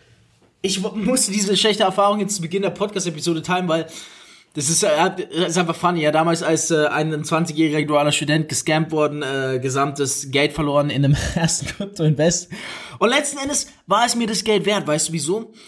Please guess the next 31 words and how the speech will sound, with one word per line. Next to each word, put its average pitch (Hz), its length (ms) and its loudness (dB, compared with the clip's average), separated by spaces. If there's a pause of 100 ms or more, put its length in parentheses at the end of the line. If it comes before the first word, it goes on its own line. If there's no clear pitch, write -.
(140)
Weil 175 200 2
dadurch 196 340 2
meine 175 340 0
Laufbahn, 175 600 0
meine 165 220 0
Karriere 165 420 0
so 165 160 0
richtig 165 560 -2
losging. 160 360 0
Ich 123 120 0
hab 190 140 0
dann 208 120 2
im 180 100 0
vierten 220 260 -4
Monat 208 240 2
bei 175 100 0
der 165 100 2
Trading-Firma, 196 760 0 (420)
ähm, 165 1040 2
Pi 208 120 -2
mal 208 140 4
Daumen 185 200 2
fünfundzwanzigtausend 175 600 -2
Euro 233 180 0
verdient, 220 560 -6
hatte 156 160 -4
damit 165 180 2
auch 151 120 -4
wieder 165 120 2
meine 160 180 2
Verluste 220 600 -2